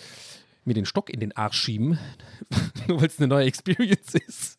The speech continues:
Ich will das jetzt nicht damit vergleichen. Oh Mann, das war jetzt ein dummes Beispiel. Ihr checkt schon, was ich meine. Ka-, ich merk gerade, ich komm immer mit, ihr checkt schon, was ich meine, komm ich immer eigentlich aus jeder Nummer raus, weil ich dann immer sagen kann, „Ja, ja, habt ihr, habt ihr gecheckt, wie ich meine.“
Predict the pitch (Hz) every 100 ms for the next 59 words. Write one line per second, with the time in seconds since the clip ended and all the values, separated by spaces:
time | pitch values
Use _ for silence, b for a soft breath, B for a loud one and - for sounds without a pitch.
0 | - _ B B B B - 110 127 113
1 | 113 - 113 117 120 120 110 117 123 135
2 | 139 131 - 147 - 151 - 135 - -
3 | 170 143 120 117 101 b b b b b
4 | b b - - 185 190 220 190 139 123
5 | - 220 254 185 - - - 180 156 208
6 | 294 165 160 180 151 147 139 151 151 139
7 | 135 120 113 - 117 131 131 139 127 123
8 | 120 117 127 127 165 135 139 - - 120
9 | 101 156